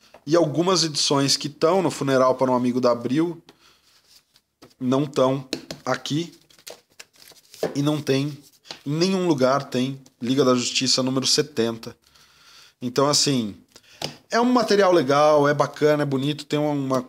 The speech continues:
um cuidado na reconstrução de cores muito bem feito, mas ainda assim, se você quer ler A Morte e o Retorno completinho, completinho, completinho,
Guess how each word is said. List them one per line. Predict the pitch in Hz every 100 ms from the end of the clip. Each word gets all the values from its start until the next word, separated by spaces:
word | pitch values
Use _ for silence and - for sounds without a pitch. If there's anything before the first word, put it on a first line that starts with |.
| -
um | 135
cuidado | 131 131 123 135 135
na | 131
reconstrução | 127 123 127 - 120 139
de | 127
cores | - 135 131 117
muito | 127 143 180 165
bem | 143 120
feito, | - 139 165 - 180 _ _ - - - _
mas | 143 180 170
ainda | 170 160
assim, | 160 - 170 175
se | 160
você | 156 160
quer | - 160
ler | 151
A | 156
Morte | 139 135 143 143 135
e |
o | 127
Retorno | 135 - 123 123
completinho, | 123 175 196 180 151 - 147 139
completinho, | 143 165 156 139 - 135 123
completinho, | 123 156 151 117 - 156 175